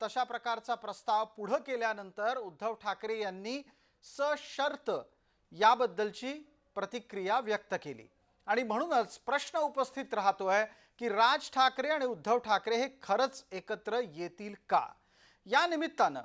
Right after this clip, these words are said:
आपण चर्चेची पहिली फेरी सुरू करतोय, ती चंद्रकांत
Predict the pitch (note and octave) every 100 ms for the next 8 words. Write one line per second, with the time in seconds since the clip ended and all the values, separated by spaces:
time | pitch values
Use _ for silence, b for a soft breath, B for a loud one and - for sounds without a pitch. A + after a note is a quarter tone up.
0 | - F#3+ G3 C4 C4+ C4+ G#3+ - A3 -
1 | B3 C#4 C#4 - F#3 A3+ D4+ D#4 C4+ C4
2 | D4 - C4+ C4 A3+ - G#3 A3+ C4 A#3+
3 | A#3+ B3+ B3+ F#3+ F#3 B3+ B3+ A#3+